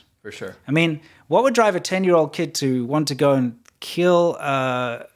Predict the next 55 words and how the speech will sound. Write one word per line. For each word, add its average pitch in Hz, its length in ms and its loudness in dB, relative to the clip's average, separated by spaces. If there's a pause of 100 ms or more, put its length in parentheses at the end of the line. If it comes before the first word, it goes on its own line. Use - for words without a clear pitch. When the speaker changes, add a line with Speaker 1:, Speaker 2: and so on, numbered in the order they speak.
(480)
Speaker 2:
dabai, 135 440 0
as 117 140 -4
they 117 100 -10
call 127 200 -10
them, 123 140 -6
the, 120 300 -8
the 120 200 -8
testing 139 480 -6
guys 113 300 -6
in 120 60 -4
the 120 80 -4
Speaker 1:
Medical 151 160 0 (120)
Speaker 2:
hazmat 151 160 0
Speaker 1:
staff, 202 160 -4
yeah. 220 40 -8
Speaker 2:
suits, - 220 -10
right? 208 220 0 (720)
Well, 220 160 4
I 214 80 6
mean, 208 160 2
the 180 80 0
guy's 233 280 2
probably 196 600 0
just 170 320 -6
broke, 170 360 2 (300)
reached 170 340 -4
breaking 160 340 0
point 156 200 0
that 143 80 -2
he 151 60 0
has 151 140 -2
to 143 60 -6
go 143 160 0
get 139 180 -4
tested 151 380 -2
every 101 200 -8
day. - 160 -20 (120)
Speaker 1:
Yeah, 101 120 -6 (420)
Speaker 2:
Right? 131 100 -8
Speaker 1:
that's 190 180 -8
right. 98 140 -10 (580)
Speaker 2:
Um, 170 480 2
so 185 540 0
this 202 180 2
is 214 120 -2
a - 60 0
serious 180 400 4
thing. 202 140 -2
And 143 100 2
here 240 140 0
you 233 160 2
can 156 140 -2
see 180 200 2
a 147 40 4
list. 160 480 2